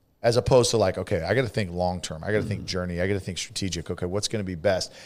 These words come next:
Speaker 1: And I didn't have that ability at that time because I was so invested in that process.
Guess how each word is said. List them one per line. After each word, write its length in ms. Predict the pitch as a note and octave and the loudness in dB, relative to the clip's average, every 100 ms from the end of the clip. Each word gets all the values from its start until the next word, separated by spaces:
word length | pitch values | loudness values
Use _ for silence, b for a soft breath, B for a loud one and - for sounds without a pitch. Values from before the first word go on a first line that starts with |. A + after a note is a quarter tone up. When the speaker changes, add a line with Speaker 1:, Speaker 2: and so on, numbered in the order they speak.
| B | B
Speaker 1:
And 80 | F#2+ | 2
I 100 | C3+ | 4
didn't 180 | D3+ B2+ | 4 2
have 420 | - G#2 A2 C#3+ D3 | -2 0 2 4 4
that 320 | D3+ D3 - | 4 4 2
ability 720 | C3+ A#2 C#3 C#3+ D3+ D#3+ F3 D#3 _ _ _ _ | 0 4 4 4 4 0 -4 -10 _ _ _ _
at 140 | G#2 - | -2 2
that 180 | A#2+ - | 0 0
time 320 | G#2 A#2 C#3 | -4 -2 -4
because 260 | B2+ A2 - | -4 -4 0
I 80 | A2+ | 2
was 160 | G#2 | 2
so 640 | - - - C3+ B2+ B2 A#2+ | 0 2 2 6 6 4 2
invested 840 | F#2+ F2+ F#2+ A2 - - G2 F2 | -4 -6 0 2 2 -2 -6 -8
in 320 | - G#2 F#2+ F2+ | -12 -10 -10 -10
that 220 | D#2 - | -12 -12
process. 720 | - - F2+ C#3 D#3 - | -8 -6 -2 0 0 -2